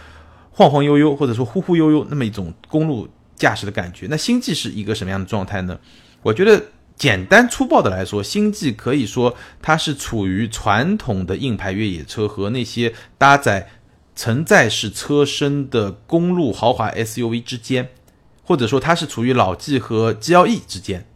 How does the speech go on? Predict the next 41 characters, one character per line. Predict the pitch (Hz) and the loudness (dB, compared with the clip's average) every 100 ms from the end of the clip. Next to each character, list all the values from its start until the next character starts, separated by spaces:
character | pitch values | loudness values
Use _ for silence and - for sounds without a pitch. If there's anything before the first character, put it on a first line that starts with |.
| _ | _
大 | - 107 | -2 0
概 | 104 | 0
可 | 95 | -4
以 | |
这 | 120 | -4
么 | 104 | -6
去 | - | -6
理 | 95 98 | -8 -10
解。 | - - _ _ - - - - | -10 -16 _ _ -20 -20 -18 2
它 | 254 | 4
的 | 269 | 6
转 | 139 107 | 4 4
向 | 185 170 | 2 2
呢， | |
还 | 127 107 139 | 0 0 0
是 | - | 2
有 | 135 | 0
那 | 110 | 0
么 | 113 | -2
一 | 113 | -4
点 | 110 | -4
点 | 104 90 | -6 -8
虚 | - 117 | -10 -4
位， | 113 92 | -2 0
但 | 139 | 0
这 | 190 | 0
个 | 151 | -2
虚 | - - | -2 -4
位 | 180 139 | 0 0
相 | 113 170 170 | 0 -2 -2
比 | 135 | -4
于 | 107 113 | -2 0
老 | 98 139 | 0 0
款 | 135 | 0
的 | 95 | -4
G | 90 107 | -6 -6
呢， | 92 87 - - | -6 -6 -12 -6
明 | 110 | -4
显 | 110 | -4
减 | 104 92 | -4 -6
少， | 92 - | -6 -8